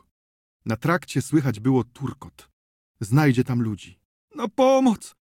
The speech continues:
Ratunku! Morderca!" Krzyk przechodził w wycie.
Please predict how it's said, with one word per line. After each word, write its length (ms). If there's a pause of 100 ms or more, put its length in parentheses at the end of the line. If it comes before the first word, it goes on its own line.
Ratunku! 680 (440)
Morderca!" 1080 (720)
Krzyk 360
przechodził 560
w 200
wycie. 460